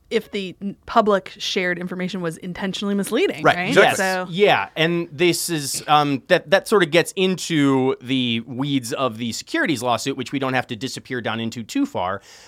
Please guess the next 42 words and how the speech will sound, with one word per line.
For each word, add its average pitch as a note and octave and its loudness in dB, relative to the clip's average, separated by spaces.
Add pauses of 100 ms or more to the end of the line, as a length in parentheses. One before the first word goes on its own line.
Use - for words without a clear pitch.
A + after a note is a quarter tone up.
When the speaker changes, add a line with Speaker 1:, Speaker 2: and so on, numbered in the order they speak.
(100)
Speaker 3:
But C4 8
it, A#3+ 2
it, A#3 0
it, A3+ -2
it G#3 -6
comes C#4 2
down G3+ 4
to D#3+ -2
what F#3 0
constitutes D#3+ -2
a B2 -2
sort C3+ 0
of A2 -8 (300)
material D3+ 0
misstatement. A#2+ -2
Exxon F3+ 2 (400)
is - -4
sort E3+ 4
of, D3+ 4
of D3+ 4
the C#3 2
opinion D3+ 2
that A2+ 2 (480)
they, E3+ 4
they E3 4
are E3 6
merely A#3 2
informing G3+ 2
investors C3 2
that A#2+ -2
they C3 2
account, - -2
that B2 -10
they D3 4
are A#2+ 4
accounting F3 0
for B2+ -4
climate A2+ -2
change, - -12
Speaker 1:
Right. A3+ 2 (280)
Speaker 3:
which B2+ 2
they B2+ 2